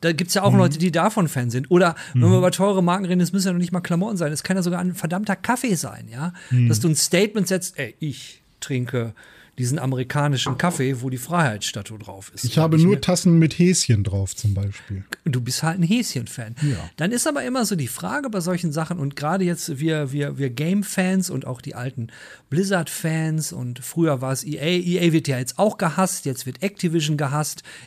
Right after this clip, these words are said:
Speaker 1: Ich kenn auch noch eine Zeit, wo E A geliebt wurde. Aber
Speaker 2: Mhm.
Speaker 1: worauf ich hinaus will ist, das Produkt ist toll, aber man sieht dann immer drüber hinweg, dass da ja noch eine, eine Industrie, eine, eine riesengroße Firma hintersteht, die wirklich teilweise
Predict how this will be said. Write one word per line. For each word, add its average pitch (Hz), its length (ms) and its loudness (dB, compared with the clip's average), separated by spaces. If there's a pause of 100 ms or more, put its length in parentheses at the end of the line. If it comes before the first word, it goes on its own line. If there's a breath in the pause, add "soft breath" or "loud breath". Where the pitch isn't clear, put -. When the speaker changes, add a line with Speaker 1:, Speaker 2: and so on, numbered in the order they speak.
Speaker 1:
Ich - 120 -8
kenn 175 140 -4
auch 156 100 0
noch 151 80 2
eine 143 140 0
Zeit, 143 260 -2
wo 151 80 -8
E 160 180 -6
A 135 100 -2
geliebt 160 340 -2
wurde. 170 180 0 (320 loud breath)
Aber 139 260 -4
Speaker 2:
Mhm. 131 120 6
Speaker 1:
worauf 120 240 4
ich 123 80 -4
hinaus 143 400 0
will 202 100 0
ist, 170 340 0 (680 soft breath)
das 127 120 -6
Produkt 196 360 -2
ist - 180 -4
toll, 185 360 0
aber 151 360 0 (300 soft breath)
man 156 340 0
sieht 165 300 -6
dann 247 120 -4
immer 247 240 -6
drüber 196 240 -2
hinweg, 175 360 0
dass 156 180 -4
da 160 80 -6
ja 151 140 0
noch 147 280 -2 (440 soft breath)
eine, 143 360 -2
eine 139 120 -2
Industrie, 135 840 -2
eine, 120 120 -2
eine 127 300 -4
riesengroße 156 680 -2
Firma 214 360 -4
hintersteht, 170 600 0 (320 loud breath)
die 123 140 -2
wirklich 160 260 -4
teilweise 135 440 -4